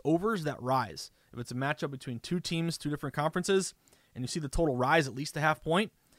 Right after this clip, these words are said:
fifty-seven and forty-one to the over, fifty-eight percent. Uh, so we're checking off boxes here toward the over. Uh, by the way, Lakers and Celtics did meet up on Christmas Day. It was a one twenty-six to one fifteen game.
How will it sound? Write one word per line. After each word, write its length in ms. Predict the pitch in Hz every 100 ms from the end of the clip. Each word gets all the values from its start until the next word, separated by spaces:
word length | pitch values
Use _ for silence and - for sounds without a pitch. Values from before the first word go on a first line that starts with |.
| _ _ _ _
fifty-seven 600 | - 180 208 185 180 175
and 140 | 165 139
forty-one 440 | 151 151 131 143
to 100 | 170
the 120 | 127 120
over, 360 | 120 127 123 - _ -
fifty-eight 600 | 123 - 127 - 208 -
percent. 360 | 135 - 107 - _ _ _ _ _
Uh, 100 | 120
so 160 | 110 135
we're 60 |
checking 300 | 120 165 160
off 160 | 175 165
boxes 400 | 165 160 170 156
here 160 | 165 160
toward 200 | 165 160
the 120 | 156
over. 400 | 156 160 180 165 _ _ _
Uh, 200 | - 117
by 180 | 117 156
the 80 | 160
way, 140 | 160
Lakers 400 | 156 147 151 156
and 80 | 143
Celtics 380 | - 147 143 131
did 180 | - 143
meet 160 | 147
up 220 | 143 139 - _ _ -
on 120 | 127
Christmas 360 | - 147 123
Day. 300 | - 139 143
It 120 | 143 123
was 120 | 117
a 40 |
one 260 | 110 120 135
twenty-six 540 | - 135 131 - 131
to 100 | -
one 220 | 113 123 127
fifteen 460 | 131 123 - 117
game. 420 | 113 127 135 135